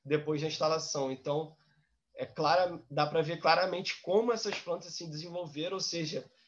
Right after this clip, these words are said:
é, incorporaram muitos nutrientes presentes na água, né?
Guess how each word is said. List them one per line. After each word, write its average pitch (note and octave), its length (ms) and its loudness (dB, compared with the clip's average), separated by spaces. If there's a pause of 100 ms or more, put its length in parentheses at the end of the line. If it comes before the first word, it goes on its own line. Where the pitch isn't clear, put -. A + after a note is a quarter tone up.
(220)
é, C#3 160 6
incorporaram E3+ 880 6
muitos G3 500 6
nutrientes F#3+ 800 0 (480)
presentes D#3+ 600 -6
na E3+ 100 -2
água, E3+ 640 6
né? D#3 300 2